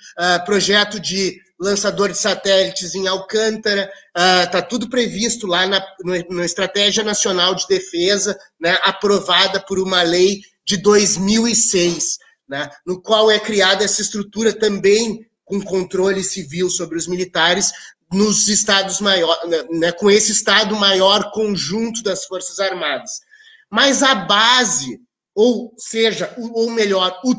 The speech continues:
topo de cada uma das, das forças que compõem as Forças Armadas, Marinha, Exército e Aeronáutica, foram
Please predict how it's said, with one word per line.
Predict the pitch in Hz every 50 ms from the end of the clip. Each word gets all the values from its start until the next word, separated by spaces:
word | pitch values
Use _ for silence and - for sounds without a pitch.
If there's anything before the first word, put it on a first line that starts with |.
| - -
topo | - 285 294 294 302 294 - - - - 156 131 - - _ _ _ _ _ _ _ _ _ _ _ _ _
de | 135 151 202 196 -
cada | - 254 262 285 320 330 269 254 285 262
uma | 240 240 262 262 254 247
das, | 196 214 202 - - - - - 175 -
das | 165 190 180 170 -
forças | - - 190 196 185 190 - - -
que | - 175
compõem | 170 202 208 196 202 202 214 208 196
as | 190 180 - -
Forças | - 185 175 - 190 180 -
Armadas, | 165 156 151 151 147 147 131 123 123 - - - - - - _ -
Marinha, | 180 196 190 220 190 196 190 190 170 147 131 120 - - _ _ _ -
Exército | 175 208 202 160 139 180 170 165 156 139 - - - - - 143 - _
e | 160 175
Aeronáutica, | 208 208 190 220 202 196 190 185 170 165 156 165 170 190 208 202 - - - - 151 117 - _ _ _ _ _ _ _ _ _ _ _
foram | - 220 240 240 240 247 240 220 202 - -